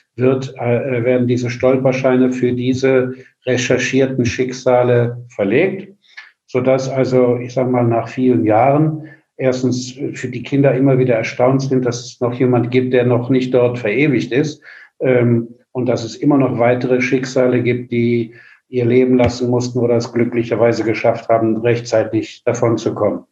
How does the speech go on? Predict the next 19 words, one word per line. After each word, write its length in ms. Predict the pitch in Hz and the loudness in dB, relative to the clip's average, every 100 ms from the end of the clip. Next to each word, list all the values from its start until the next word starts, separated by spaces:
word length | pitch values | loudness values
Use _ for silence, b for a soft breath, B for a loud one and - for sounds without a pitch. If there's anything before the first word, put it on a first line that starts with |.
| _ B B B _ | _ B B B _
Also 220 | 135 127 | 0 2
das 440 | 127 127 131 - - | 0 0 -2 -2 -6
ist 140 | - | -4
das 160 | 120 - | -4 0
eine, 380 | 120 135 151 | 2 4 4
das 240 | 139 123 - | 2 0 0
einzige 760 | 131 139 139 135 131 117 - - | 0 2 0 2 2 0 -4 -6
wirkliche 600 | 123 131 131 123 127 110 | -2 -2 -2 0 2 2
Rezept, 560 | 113 120 - 131 127 | -2 -4 -2 -2 0
was 200 | 120 117 | -2 -2
ich 180 | - - | -4 -2
habe. 480 | 113 117 143 151 151 - B B B B B B B B _ _ _ _ _ _ _ _ _ _ _ _ | 0 2 2 0 -4 -14 B B B B B B B B _ _ _ _ _ _ _ _ _ _ _ _
Die 80 | - | -6
jüdische 380 | 131 170 196 151 | 0 0 0 2
Gemeinschaft 680 | 139 135 139 170 160 156 - | 2 4 4 2 0 -2 0
versucht, 440 | 143 123 156 - | 0 2 0 2
glaube 240 | 156 143 127 | 0 0 -2
ich, 160 | - | -2
auch 460 | 131 139 160 - | 0 4 2 0